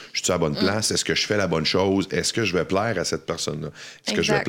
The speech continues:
Speaker 1: plaire à cette production-là ? » Je pense qu'il y a peut-être tout ça en bout de ligne que tu
Speaker 2: Mhm.
Speaker 1: fais, hmm. Qui, puis, tu sais, moi, j'ai, j'ai, j'ai eu la chance de, de, parce que je l'ai eu, là, <laughs> mettons.
Speaker 2: Ouais, ouais.
Speaker 1: Euh, ben, je dis, je l'ai eu. Je pense que je vais toujours l'avoir un peu. Et c'est
Speaker 2: Ça se
Speaker 1: correct
Speaker 2: peut,
Speaker 1: parce
Speaker 2: ben
Speaker 1: que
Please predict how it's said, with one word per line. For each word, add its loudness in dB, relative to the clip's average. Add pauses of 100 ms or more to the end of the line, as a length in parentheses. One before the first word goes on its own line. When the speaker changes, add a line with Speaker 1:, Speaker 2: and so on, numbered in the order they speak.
(100)
Speaker 1:
plaire 2
à -2
cette -2
production-là ? » 0 (420)
Je -4
pense 0
qu'il 0
y -4
a -12
peut-être -2
tout -6
ça 0
en 4
bout 0
de -2
ligne 0
que -2
tu 0
Speaker 2:
Mhm. -2
Speaker 1:
fais, -2
hmm. 0 (440)
Qui, -10
puis, -8
tu -4
sais, 2
moi, 4
j'ai, 2
j'ai, 0 (840)
j'ai 0
eu 4
la 2
chance 0
de, 2
de, 0
parce -4
que -2
je 2
l'ai 4
eu, 2
là, -2 (140)
<laughs> -8
mettons. 2
Speaker 2:
Ouais, 0 (340)
ouais. 0 (100)
Speaker 1:
Euh, 2 (180)
ben, 0
je 0
dis, 2
je 0
l'ai 6
eu. 4
Je 0
pense 0
que 2
je 2
vais 0
toujours 2
l'avoir 4
un 0
peu. 0
Et 2
c'est 0
Speaker 2:
Ça -2
se - (160)
Speaker 1:
correct 0
Speaker 2:
peut, 2
Speaker 1:
parce 2
Speaker 2:
ben 4
Speaker 1:
que 6